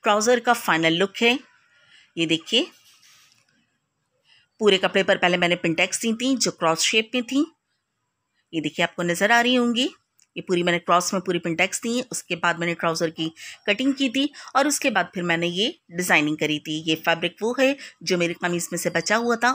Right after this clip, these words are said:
उसी को मैंने यूज़ करा है। और ये डिज़ाइन बनाना मैंने आपको कम्प्लीटली वीडियो के ज़रिए समझा दिया है। अगर आप बिना स्किप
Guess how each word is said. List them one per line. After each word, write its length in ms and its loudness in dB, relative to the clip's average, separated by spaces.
उसी 260 -6
को 120 -4
मैंने 200 0
यूज़ 400 -2
करा 280 0
है। 120 -10
और 80 0
ये 140 0
डिज़ाइन 280 2
बनाना 320 2
मैंने 180 2
आपको 480 -2
कम्प्लीटली 680 -2
वीडियो 240 2
के 120 -2
ज़रिए 320 0
समझा 380 0
दिया 240 2
है। 200 2
अगर 240 0
आप 160 0
बिना 200 2
स्किप 280 -6